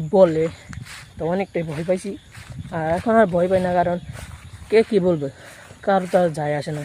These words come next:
হ্যাঁ, আমাকে এনে খাওয়াবে, আমাকে পড়াবে, আর এটা হচ্ছে গিয়ে একটা শখ, বুঝেছেন? আর এটার জন্যই। আর আপনারা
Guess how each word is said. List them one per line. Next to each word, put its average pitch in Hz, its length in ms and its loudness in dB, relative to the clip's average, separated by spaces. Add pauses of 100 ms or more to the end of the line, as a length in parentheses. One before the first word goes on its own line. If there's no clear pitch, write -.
হ্যাঁ, 180 200 0
আমাকে 156 280 -6
এনে 170 220 -2
খাওয়াবে, 170 300 4 (100)
আমাকে 147 280 -4
পড়াবে, 180 260 0 (460)
আর 156 180 -2
এটা 208 180 0
হচ্ছে 214 220 -2
গিয়ে 196 160 -2
একটা 165 120 -6 (100)
শখ, 135 200 -6 (580)
বুঝেছেন? 220 480 -4 (680)
আর 160 80 -4 (100)
এটার 196 300 -2
জন্যই। 208 320 2 (640)
আর 156 120 -2 (840)
আপনারা 208 280 4